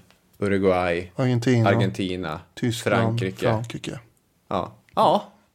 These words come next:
Speaker 1: absolut.
Speaker 2: Mm. Ja, jag har inte mycket mer att tillägga.
Speaker 1: Nej, inte jag heller. Vi ser bägge mycket fram emot turneringen. Vi håller väl på Sverige i första rummet. Är det Argentina som är ditt andra lag?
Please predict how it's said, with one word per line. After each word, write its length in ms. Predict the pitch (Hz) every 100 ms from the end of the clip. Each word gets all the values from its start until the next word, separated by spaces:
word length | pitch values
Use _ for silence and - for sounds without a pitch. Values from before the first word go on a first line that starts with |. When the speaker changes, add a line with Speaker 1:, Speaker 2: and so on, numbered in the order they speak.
| -
Speaker 1:
absolut. 680 | 190 190 165 214 143 - - - -
Speaker 2:
Mm. 280 | 139 175 - _ _ -
Ja, 440 | 196 165 160 196 - - -
jag 260 | 160 160
har 120 | 170
inte 180 | 190 170
mycket 200 | 170 165
mer 140 | 170 151
att 60 |
tillägga. 560 | 180 160 135 135 160 170 - -
Speaker 1:
Nej, 320 | 165 156 151
inte 260 | 165 151 160
jag 140 | 151
heller. 400 | 143 156 156 117 110
Vi 200 | 127 147
ser 320 | 151 147 135
bägge 440 | 143 156 147 143
mycket 340 | 131 151 151 127
fram 260 | 135 127
emot 260 | 123 123 117
turneringen. 600 | 131 135 139 120 107 92
Vi 100 | 139
håller 200 | 139 135
väl 120 | 139
på 120 | 135
Sverige 360 | 127 143 143 135
i 60 | 123
första 340 | 127 117 127
rummet. 320 | 131 135 113
Är 80 | 135
det 100 | 143
Argentina 580 | 143 143 139 143 135 147
som 120 | 143
är 40 |
ditt 160 | 120 117
andra 280 | 117 107 110
lag? 420 | 123 107 117